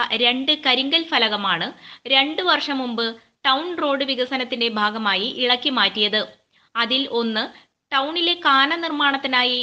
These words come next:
എടുത്തുമാറ്റിയ മണ്ണിനൊപ്പം മാളക്കടവിൽ നിക്ഷേപിച്ചിരുന്നെങ്കിലും മണ്ണ് ലേലം ചെയ്ത് എടുത്തവർ കരിങ്കല്ലിന്റെ ഫലകം അവിടെ തന്നെ ഉപേക്ഷിക്കുകയായിരുന്നു. മറ്റൊന്ന് റോഡരികിൽ അനാഥമായി കിടക്കുന്നു.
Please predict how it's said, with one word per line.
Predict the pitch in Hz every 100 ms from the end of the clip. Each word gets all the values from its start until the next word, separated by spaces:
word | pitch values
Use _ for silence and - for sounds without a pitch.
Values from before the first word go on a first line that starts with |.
| -
എടുത്തുമാറ്റിയ | 226 233 311 294 269 269 262
മണ്ണിനൊപ്പം | 240 214 220 262 185 - 269 - - _
മാളക്കടവിൽ | 226 247 269 302 339 339 320 311
നിക്ഷേപിച്ചിരുന്നെങ്കിലും | 262 240 262 226 247 208 190 170 185 349 - _ _
മണ്ണ് | 254 262 302 359
ലേലം | 320 269 294 311
ചെയ്ത് | 302 285 294
എടുത്തവർ | 240 233 233 214 320 - _ -
കരിങ്കല്ലിന്റെ | 240 262 302 294 285 285
ഫലകം | 294 254 233 240 233
അവിടെ | 214 226 233
തന്നെ | 240 226 -
ഉപേക്ഷിക്കുകയായിരുന്നു. | 208 214 226 247 262 240 214 202 202 214 214 _ _ _ _ _
മറ്റൊന്ന് | 247 262 339 339 339 320
റോഡരികിൽ | 247 254 277 247 254 -
അനാഥമായി | 220 220 233 240 233 220
കിടക്കുന്നു. | 226 208 202 208